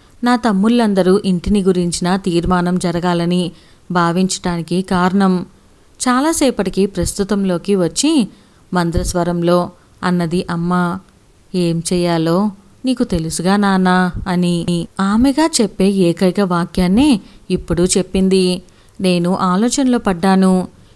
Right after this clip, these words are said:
ఏం చెయ్యాలో నిజంగా నాకు తెలుసా? త్వరలోనే మా లోగిలికి శతవార్షికోత్సవాన్ని జరుపుకోవాలనుకున్న నా కోరికకు ఏది ముగింపు?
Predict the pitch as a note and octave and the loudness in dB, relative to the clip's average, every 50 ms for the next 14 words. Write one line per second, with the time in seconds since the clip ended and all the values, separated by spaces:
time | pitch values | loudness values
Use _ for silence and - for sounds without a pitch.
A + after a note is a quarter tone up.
0 | _ - F3+ F3 E3 E3+ E3+ - G3+ F#3 F3+ F3+ F3 E3+ E3 F3 F#3 G#3 F#3+ F3+ | _ -4 -2 -2 -2 -2 -2 -2 0 0 0 0 0 0 0 0 0 0 0 0
1 | F3+ - A3 A#3 C4 D4+ E4+ E4 D#4 A#3 F#3 - - E3+ E3 D#3+ D#3 - E3+ E3 | 2 2 2 4 4 2 2 2 2 0 0 0 0 0 0 0 -2 -2 -2 0
2 | F#3+ A#3+ D4+ E4 - - - _ _ _ _ _ - - - F#3 E3+ - E3+ F3 | 0 0 -2 -4 -6 -16 -20 _ _ _ _ _ -10 -4 -2 -2 0 0 0 0
3 | F3 F3 E3+ F3 F#3 G3 F#3+ F#3 F3 F3 F3 F3 E3 F3+ G3 F#3+ F3+ - F#3 F#3 | 0 0 0 0 0 0 0 0 0 0 0 0 2 2 2 0 0 0 0 0
4 | G3 G3 - - - - - - _ - - A#3 - - D4 E4 D#4+ D4+ C4+ - | 0 -2 -4 -10 -18 -20 -20 -20 _ -4 -4 -2 -2 -2 0 0 0 0 0 0
5 | C4 A#3+ - G#3+ G3 F#3+ - G3 F3+ F3+ E3+ E3+ E3 E3+ F3+ E3+ - E3+ D#3+ E3+ | -2 0 0 0 0 0 0 0 0 0 0 0 0 0 0 0 0 0 0 -2
6 | - - - F#3+ F3+ F3+ F3+ F3 F3 F3 E3+ E3 - E3+ E3 E3 E3+ F#3 G3 F#3 | -4 -2 0 0 2 2 2 0 0 -2 -2 -2 -2 -2 0 0 0 2 0 0
7 | F3 D#3+ - F3 E3+ E3 F3 E3+ - F3 E3 - C4 D#4 D#4 A#3+ - - - - | -2 -2 -2 0 0 0 0 0 -2 -2 0 0 0 2 2 0 -2 -4 -16 -20
8 | - - _ _ - A3 A3+ C4 C#4+ E4 E4 D#4+ D4 A#3+ A#3+ C4 C4+ B3+ - C4+ | -20 -20 _ _ 0 2 2 2 2 2 2 2 2 2 0 0 0 0 2 2
9 | C4+ C4+ C#4+ C#4+ | 2 2 2 0